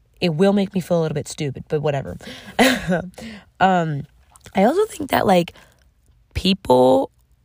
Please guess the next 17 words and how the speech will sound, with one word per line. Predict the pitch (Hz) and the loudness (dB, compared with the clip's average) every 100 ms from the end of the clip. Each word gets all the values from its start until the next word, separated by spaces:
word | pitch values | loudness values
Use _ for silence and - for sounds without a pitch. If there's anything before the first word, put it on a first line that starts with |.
| - | 0
I | 233 | 0
don't | - | 0
know | - | -10
if | 262 | -4
people | 226 202 | 0 0
do | 160 165 | 2 0
know | 160 143 | 0 0
about | 143 78 | 0 -2
this | 165 165 | -2 -4
or | 170 | -2
not, | 80 - - | 0 -2 2
but | 190 - _ _ - - _ - | 4 4 _ _ -18 -18 _ -8
I | - | -4
do | 180 247 | 2 4
know | 269 208 | 4 4
that, | 175 - | 2 0
like, | 151 | -4